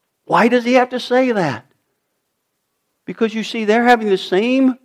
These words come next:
feelings that the men on the road to Emmaus had. Even though the men on the road to Emmaus said, "Some ladies told us that he, the grave was empty and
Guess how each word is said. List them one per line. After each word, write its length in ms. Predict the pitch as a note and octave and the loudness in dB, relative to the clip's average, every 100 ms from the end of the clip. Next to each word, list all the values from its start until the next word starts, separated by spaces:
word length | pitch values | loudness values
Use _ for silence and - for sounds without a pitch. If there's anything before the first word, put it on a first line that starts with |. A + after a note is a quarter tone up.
| _ | _
feelings 600 | - C4+ C#4 G#3+ D#3+ F3 | -12 -4 2 4 6 4
that 120 | E3 | 0
the 80 | F#3 | 0
men 360 | F3+ A#3 A3+ G3+ _ _ _ _ _ | 2 2 2 -2 _ _ _ _ _
on 140 | E3+ | -4
the 100 | G3+ | 0
road 280 | G3 G#3+ G#3 | 6 6 6
to 100 | G#3+ | 4
Emmaus 440 | G#3 A3 C4+ G#3+ - | 2 2 2 0 2
had. 500 | A#2+ A2+ B2 F#3+ G#3 _ _ _ _ _ _ | 2 4 4 2 -4 _ _ _ _ _ _
Even 300 | - A#3 C4 | 0 2 6
though 140 | B3 B3+ | 6 6
the 120 | B3 | 6
men 200 | A#3+ B3 | 4 4
on 40 | |
the 100 | B3 | 4
road 220 | B3 A#3+ | 6 6
to 60 | B3 | 4
Emmaus 340 | A#3 A#3+ B3 | 2 4 4
said, 180 | B3 B3+ | 2 -4
"Some 160 | A3 B3+ | -2 4
ladies 420 | A#3 B3 B3 A3+ | 4 4 0 -4
told 360 | - A3+ B3+ B3 | 2 4 4 0
us 220 | B3+ G#3+ | -4 4
that 180 | B3 A3 | 4 6
he, 300 | A#3 A#3 A3+ - _ | 2 -4 -10 -16 _
the 80 | G#3 | 0
grave 300 | F3 A#3 B3 | 4 6 4
was 140 | A#3 | 0
empty 380 | A#3 A#3 A#3+ A#3+ | 0 -2 0 2
and 220 | B3 A#3 | 2 0